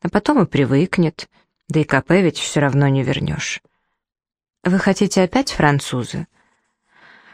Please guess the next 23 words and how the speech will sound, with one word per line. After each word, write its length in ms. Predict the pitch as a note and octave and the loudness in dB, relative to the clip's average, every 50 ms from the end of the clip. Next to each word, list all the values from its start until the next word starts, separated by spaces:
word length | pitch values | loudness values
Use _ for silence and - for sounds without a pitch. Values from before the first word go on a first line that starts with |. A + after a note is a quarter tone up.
| _ - | _ -6
«Француза, 640 | - A#3+ B3 A3+ G3+ F#3 - - D3 C3+ C3 C#3+ D3 | -2 0 2 4 2 2 0 0 -2 0 0 2 2
Лизонька, 480 | C#3+ C#3+ C#3 C#3 C#3+ C#3 - - E3+ | 2 2 0 0 0 -2 -2 -2 -4
француза», 680 | D#3 - - A3+ G#3 F3+ - - - D3 C#3 B2+ D3+ | -2 0 2 2 2 2 0 0 -2 -2 0 0 0
твёрдо 380 | - - G3 G3+ G#3 F#3 D#3 D#3+ | 0 0 2 2 2 2 2 0
ответила 480 | D#3 - D#3 D#3 D3 - - D3+ D3+ C#3 | 2 2 0 0 0 0 0 2 2 2
бабушка. 560 | A#2+ G2+ - - - - - - - - - _ _ - - _ _ _ _ - - - _ _ | 0 -2 -4 -4 -6 -8 -10 -10 -12 -16 -18 _ _ -20 -20 _ _ _ _ -20 -20 -20 _ _
«Сейчас 680 | - - - B3+ - - - C4 B3+ G#3+ F#3 - - F#3+ | -10 -4 -4 -4 -2 -2 0 0 2 0 0 0 0 0
Мишеньке 520 | F#3+ F#3 F3 - F3+ E3 - - D#3+ D3+ | 2 2 2 0 0 0 0 0 0 0
язык 300 | D3+ C#3+ D#3+ F3 - - | 2 2 0 -2 -2 -2
французский 640 | - - D3+ C#3+ C#3 - - F3 - - - D#3+ D3 | -2 0 2 2 2 0 -2 -2 -2 -2 -4 -4 -2
как 260 | - D#3+ D3+ - - | 0 -2 -2 -2 0
родной, 580 | D3+ C#3+ C#3 - D3 E3 F#3+ F#3 - - D3 - _ _ _ _ _ _ _ - | 0 0 0 0 2 2 2 2 0 -2 -6 -12 _ _ _ _ _ _ _ -4
а 80 | - C3+ | -4 -2
потом, 440 | - C#3+ - - - C3+ E3 G3 | -2 -2 -2 0 2 2 4 2
кто 260 | F#3 - - - D3+ C#3+ | 2 0 -2 0 0 2
знает, 360 | B2+ C#3+ C#3+ D#3 F3+ F3+ D#3 | 2 2 2 4 2 2 2
глядишь, 460 | - C#3+ C#3+ C#3+ C#3+ D3+ D#3 - - | 0 0 0 2 2 0 0 0 -2
и 40 | D#3+ | -2
позабудет. 760 | - D#3+ C3 C3+ C3+ B2+ A#2+ C3+ D3+ F3 - - _ - - _ _ _ _ _ _ _ _ _ _ _ | -2 -2 -2 0 0 -2 0 -2 -2 -2 -4 -6 _ -20 -20 _ _ _ _ _ _ _ _ _ _ _
А 100 | - G3 | -2 0
главное, 400 | F3 F#3 G3 F#3 E3+ F3+ F3 E3 | 2 2 4 4 4 4 4 4
Лизонька, 480 | D#3 D#3 D#3 C#3 D3+ D3 C#3+ - - D#3+ | 4 2 2 0 0 -2 -2 0 0 2
манеры. 540 | D3+ C#3+ C3+ - - C#3+ - - - - | 2 2 0 -2 -4 -6 -8 -10 -14 -18